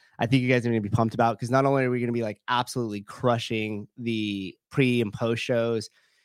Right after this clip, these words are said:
and all of that, but on top of that, um, we got some cool stuff in the works that'll be coming afterward,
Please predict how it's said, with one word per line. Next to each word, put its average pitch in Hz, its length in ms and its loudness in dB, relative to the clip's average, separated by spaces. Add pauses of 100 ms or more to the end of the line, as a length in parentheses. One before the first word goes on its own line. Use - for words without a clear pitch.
(140)
and 117 100 0
all 117 160 4
of 107 60 -2
that, 120 280 0 (120)
but 143 380 4
on 120 140 -4
top 135 220 2
of 127 60 -4
that, 110 300 -2 (180)
um, 104 460 -4
we 131 80 -2
got 135 160 0
some 127 100 -2
cool 123 160 -2
stuff 117 240 0
in 113 80 -6
the 107 80 0
works 120 240 -2
that'll 110 160 -4
be 110 140 -4
coming 110 340 -4
afterward, 107 640 -10